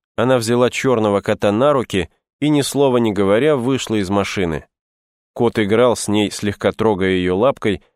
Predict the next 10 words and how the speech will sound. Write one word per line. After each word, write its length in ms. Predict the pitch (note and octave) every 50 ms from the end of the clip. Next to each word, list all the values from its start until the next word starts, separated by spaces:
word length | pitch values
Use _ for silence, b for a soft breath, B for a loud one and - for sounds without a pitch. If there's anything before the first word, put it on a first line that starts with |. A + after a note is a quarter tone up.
| _ _ -
когда 320 | - C3 C3+ C3+ D#3 D3+
она 140 | D3 C3+ B2
толкнула 540 | - B2+ B2 A2 _ - C#3 C#3+ C3+ A#2 -
тяжёлую 600 | - - G#2+ F#2 F2+ A#2 C3 B2+ B2 A#2 A2+ G2+
входную 540 | - - - G#2 F#2 F#2 G2 G2+ G2+ G2 F#2
дверь. 460 | E2 E2+ F2+ F2 F2+ E2 D2 - _ _ _ _ _ _ _ _ _ _ _ _ _ _ _ _ _ _ _ _ _ _ _
Я 300 | - F2 F2 G#2+ C#3 E3
взглянул 500 | E3 C#3+ C#3+ D#3 D#3+ D#3 C#3 C3 C#3 D3
на 160 | C#3+ C#3 C#3 C#3
Макса. 580 | C3 A#2 G2+ F2+ E2 - - - E2 D2 -